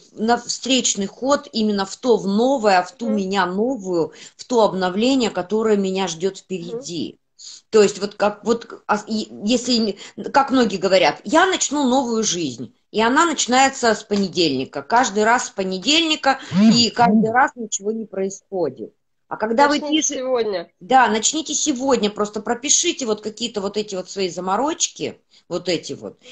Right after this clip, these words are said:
Speaker 1: и просто-напросто выйдите на улицу и сожгите это. Развейте
Speaker 2: Мгм.
Speaker 1: по ветру.
Speaker 2: Только аккуратно, там, где
Speaker 1: М,
Speaker 2: можно.
Speaker 1: да, ну да,
Speaker 2: <laughs>
Speaker 1: конечно. Ну, да, даже можно было бы и дома, но на улице это вот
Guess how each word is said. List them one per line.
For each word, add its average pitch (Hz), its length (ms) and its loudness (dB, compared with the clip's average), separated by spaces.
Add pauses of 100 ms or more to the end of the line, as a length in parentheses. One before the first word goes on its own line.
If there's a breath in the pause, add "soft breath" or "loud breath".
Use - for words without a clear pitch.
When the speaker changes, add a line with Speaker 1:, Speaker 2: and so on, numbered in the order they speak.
(140 loud breath)
Speaker 1:
и 202 120 -6
просто-напросто 262 760 0
выйдите 302 400 -2
на 220 140 2
улицу 196 340 -4
и 226 40 -8
сожгите 214 640 -6
это. - 300 -12 (500)
Развейте 233 500 2
Speaker 2:
Мгм. 226 120 -8
Speaker 1:
по 269 180 -4
ветру. 185 460 -8 (920 loud breath)
Speaker 2:
Только 240 280 0
аккуратно, 240 640 0
там, 196 260 -6
где 226 180 -2
Speaker 1:
М, 254 100 2
Speaker 2:
можно. 180 360 -4
Speaker 1:
да, 196 400 6
ну 302 280 6
да, 262 280 2
Speaker 2:
<laughs> - 60 -10
Speaker 1:
конечно. 220 800 -6 (420 loud breath)
Ну, 262 300 0
да, 269 300 4
даже 285 380 0
можно 294 320 0
было 294 260 2
бы 269 180 0
и - 20 -4
дома, 311 320 0
но 226 320 2
на 226 160 2
улице 254 400 -2
это 214 160 -4
вот 208 240 -4